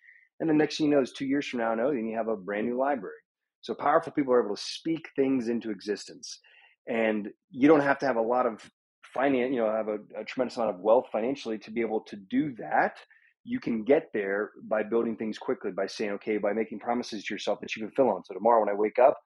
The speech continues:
and I told myself I'm gonna get up and I'm gonna go for a run or go for a workout, you do that, you fulfill on that. So look at all the outstanding promises that you have. And when you're able to start to restore those promises, you're starting to reclaim your power.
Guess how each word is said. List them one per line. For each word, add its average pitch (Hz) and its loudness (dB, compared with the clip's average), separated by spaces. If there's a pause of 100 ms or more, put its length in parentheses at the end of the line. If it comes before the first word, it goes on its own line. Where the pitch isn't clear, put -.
(340)
and 104 -4
I 101 -4
told 151 4
myself 110 2
I'm 104 -10
gonna 101 -4
get 101 0
up 107 0
and 113 -2
I'm 101 -6
gonna 98 -6
go 104 -2
for 107 -4
a - -4
run 107 0
or 104 -4
go 98 -4
for 98 -12
a 92 -6
workout, 113 -4
you 113 -4
do 139 2
that, 92 -2
you 107 -6
fulfill 135 0
on 92 -2
that. 80 -8 (420)
So 113 4
look 131 0
at 151 0
all 139 6
the 139 -2
outstanding 117 -4
promises 110 -8
that 95 -12
you 101 -10
have. 90 -2
And 92 -8
when 98 -6
you're 123 0
able 131 0
to - -6
start 127 0
to - -10
restore 117 0
those 117 2
promises, 135 -6
you're 107 -14
starting 110 -2
to 95 -8
reclaim 104 -6
your 98 -6
power. 82 -6